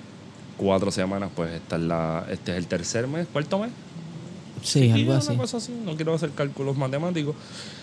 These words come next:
Speaker 1: Me encuentro con la grata presencia de dos B B C que
Speaker 2: Mm.
Speaker 1: le meten bien salvajes y que me hacen muy feliz, como Guarionex Padilla.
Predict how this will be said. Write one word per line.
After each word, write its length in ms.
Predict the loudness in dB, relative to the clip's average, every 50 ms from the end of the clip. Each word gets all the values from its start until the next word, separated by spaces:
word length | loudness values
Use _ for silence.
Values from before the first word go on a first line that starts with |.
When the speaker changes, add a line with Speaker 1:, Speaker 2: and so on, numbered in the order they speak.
| -14 -4 2
Speaker 1:
Me 100 | 2 4
encuentro 380 | 4 6 4 4 4 4 4 4
con 140 | 6 8 8
la 100 | 8 8
grata 260 | 8 8 6 6 4 4
presencia 560 | 4 2 2 2 2 2 2 4 4 6 6
de 320 | 6 6 6 6 6 4 4
dos 160 | 2 2 4
B 140 | 4 6 6
B 160 | 6 6 4
C 160 | 4 2 0 0 0 -4 -6 -8 -6 -6 -6 -6 -8 -8 -10 -8 -2
que 180 | 2 6 8 10
Speaker 2:
Mm. 40 | 10
Speaker 1:
le 100 | 10 10
meten 380 | 8 6 6 6 6 6 6 6
bien 180 | 4 4 4
salvajes 600 | 4 4 4 4 4 6 6 6 6 6 4 4 2 0 -2 -2
y 380 | 0 0 2 2 0 0 -2 0
que 360 | 0 0 2 2 2 2 2
me 120 | 2 2 0
hacen 180 | 0 0 0
muy 220 | 0 2 2 0 0
feliz, 420 | 2 2 2 2 2 0 0 -2 -4 -2
como 680 | 0 2 2 4 6 6 6 6 6 6 6 4 2 0 -4 -12 -16 -16 -16 -16 -16 -16 -16 -16 -16 -16 -10 -2 0
Guarionex 460 | 2 2 2 2 0 -2 -4 -6 -4
Padilla. 600 | 0 2 2 4 4 4 4 4 4 4 4